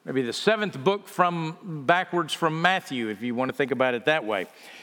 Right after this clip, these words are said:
So that's, uh, uh, Micah. He's one of the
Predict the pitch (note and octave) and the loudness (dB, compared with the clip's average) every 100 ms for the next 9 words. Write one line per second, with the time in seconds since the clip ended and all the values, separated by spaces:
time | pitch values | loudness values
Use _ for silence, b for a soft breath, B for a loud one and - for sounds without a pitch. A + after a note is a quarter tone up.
0 | B - F#3 D#3+ G3+ - - G3 E3+ D3+ | B 2 4 4 2 0 0 2 4 2
1 | C#3+ C#3+ - F3+ D3+ C#3+ E3+ A#3 B3+ E3 | 0 -4 0 2 2 4 4 4 2 0
2 | B2 F3 G3+ E3+ G#3+ G#3 E3+ C#3 D3 | 2 0 0 2 2 2 2 2 0